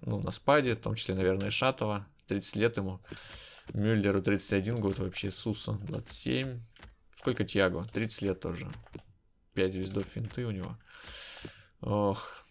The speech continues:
да, Нойеру тридцать пять лет, но рейтинг девяносто. Так что, как бы, зачем его продавать, такого опытного вратаря?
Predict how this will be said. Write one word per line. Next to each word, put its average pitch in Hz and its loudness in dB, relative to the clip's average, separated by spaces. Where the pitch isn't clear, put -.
да, 90 0
Нойеру 117 2
тридцать 110 0
пять 113 8
лет, 151 8
но 120 6
рейтинг 139 6
девяносто. 117 0
Так 98 -4
что, 104 4
как 107 10
бы, 110 8
зачем 113 6
его 104 4
продавать, 104 2
такого 104 -2
опытного 101 0
вратаря? 95 0